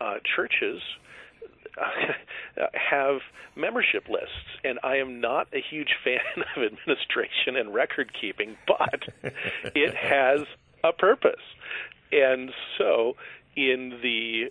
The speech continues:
Speaker 1: early days of the, uh, coronavirus restrictions back in mid-March, which seems like about forty-three years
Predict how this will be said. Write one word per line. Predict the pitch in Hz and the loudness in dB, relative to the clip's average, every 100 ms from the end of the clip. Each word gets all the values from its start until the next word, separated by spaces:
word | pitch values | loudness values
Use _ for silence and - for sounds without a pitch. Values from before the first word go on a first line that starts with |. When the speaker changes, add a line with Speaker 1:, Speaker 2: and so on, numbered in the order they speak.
| - | 0
Speaker 1:
early | 147 165 170 | 2 4 2
days | 135 117 113 117 120 - - | 2 2 2 0 -2 -6 0
of | 123 120 110 107 - | 4 4 2 -4 -8
the, | 113 110 107 107 | -6 -4 -4 -2
uh, | 101 101 - | -2 -6 -2
coronavirus | 131 135 127 113 113 113 110 - | 0 2 2 2 2 2 0 -4
restrictions | 120 110 - 135 - 113 107 - - - - - | -2 -2 0 0 0 -4 -6 -14 -14 -16 -18 -2
back | 117 123 127 - | 4 4 2 -2
in | 160 117 110 | -4 -4 -2
mid-March, | 123 127 110 123 143 113 - - - - - | 2 2 2 4 4 4 0 -2 -8 -14 -6
which | - - - | 0 0 0
seems | 147 147 - | -2 -2 -2
like | 165 110 - | 0 0 -4
about | 117 113 110 - - - - | 0 0 0 -4 -8 -8 -6
forty-three | 147 147 123 120 - - 127 131 123 120 | -2 0 0 -6 -10 -8 -2 0 0 -2
years | 123 117 151 143 | -6 -2 0 0